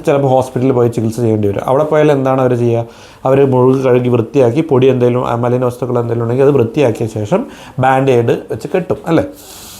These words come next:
അതല്ലെങ്കിൽ എല്ല് പൊട്ടിയിട്ടുണ്ടെങ്കിൽ അതിനു വേണ്ടി ചികിത്സ ചെയ്യും. ഓക്കെ,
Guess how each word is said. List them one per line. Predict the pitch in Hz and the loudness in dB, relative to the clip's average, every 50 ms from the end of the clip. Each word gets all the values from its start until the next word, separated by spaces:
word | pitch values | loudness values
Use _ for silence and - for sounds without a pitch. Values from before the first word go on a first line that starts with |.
| - - - | -12 -4 0
അതല്ലെങ്കിൽ | 160 185 180 165 165 160 156 156 156 - | 2 2 4 4 2 2 0 -2 -2 -2
എല്ല് | 170 165 180 196 202 | -2 0 2 2 2
പൊട്ടിയിട്ടുണ്ടെങ്കിൽ | 151 151 143 - 143 135 135 135 131 131 139 165 226 | 2 2 0 0 -2 -2 -2 -2 -2 -2 -2 -4 -4
അതിനു | - - 170 156 175 180 | -2 -2 0 0 0 2
വേണ്ടി | 185 165 151 156 | 0 0 0 0
ചികിത്സ | 160 202 190 190 175 190 | 0 2 0 2 2 0
ചെയ്യും. | 165 135 107 92 - - - - | 0 0 0 -2 -4 -8 -6 -6
ഓക്കെ, | 156 147 - - | -6 -4 -6 -10